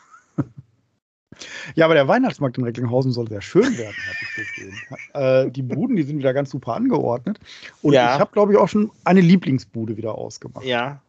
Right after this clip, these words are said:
Speaker 2: Eisflächen, äh, Eisfläche und Riesenrad steht auch wieder, oder, äh?
Speaker 1: Äh, na, na, Eisfläche ist problematisch, hab ich gehört.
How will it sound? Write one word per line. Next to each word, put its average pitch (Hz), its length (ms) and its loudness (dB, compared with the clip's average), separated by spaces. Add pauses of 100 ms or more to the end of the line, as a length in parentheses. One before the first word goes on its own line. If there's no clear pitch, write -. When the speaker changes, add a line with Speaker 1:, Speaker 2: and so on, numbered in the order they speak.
(320)
Speaker 2:
Eisflächen, 156 760 -2
äh, 127 240 -2
Eisfläche 170 500 -2
und 151 100 -2
Riesenrad 156 440 0
steht 123 200 -4
auch 147 160 0
wieder, 214 280 0
oder, 156 400 2
äh? 139 220 0 (360)
Speaker 1:
Äh, - 40 -4
na, 208 600 4
na, 214 340 -2
Eisfläche 220 680 -4
ist 190 200 -6
problematisch, 180 760 0
hab 117 120 -2
ich 117 140 -8
gehört. 123 440 0